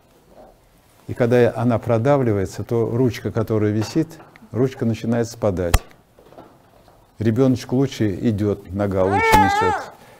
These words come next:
И вот здесь тоже, <clears throat> э,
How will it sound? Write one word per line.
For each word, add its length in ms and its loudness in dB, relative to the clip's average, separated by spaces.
И 60 -2
вот 140 4
здесь 240 2
тоже, 420 2
<clears throat> 140 -14
э, 1300 -2